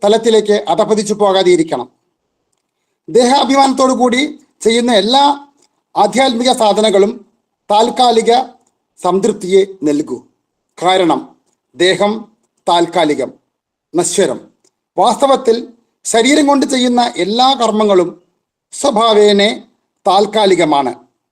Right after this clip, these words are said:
പരിശുദ്ധിയുള്ള മനസ്സുകൊണ്ട് ചെയ്യുന്ന ആധ്യാത്മിക സാധനങ്ങൾ ശരീരം വെറും ഉപകരണം മാത്രമാണെന്ന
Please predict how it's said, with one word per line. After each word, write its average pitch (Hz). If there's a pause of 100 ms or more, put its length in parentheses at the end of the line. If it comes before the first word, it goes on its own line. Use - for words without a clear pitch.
(440)
പരിശുദ്ധിയുള്ള 240 (1300)
മനസ്സുകൊണ്ട് 226
ചെയ്യുന്ന 220 (180)
ആധ്യാത്മിക 240
സാധനങ്ങൾ 196 (560)
ശരീരം 262
വെറും 233 (280)
ഉപകരണം 226
മാത്രമാണെന്ന 208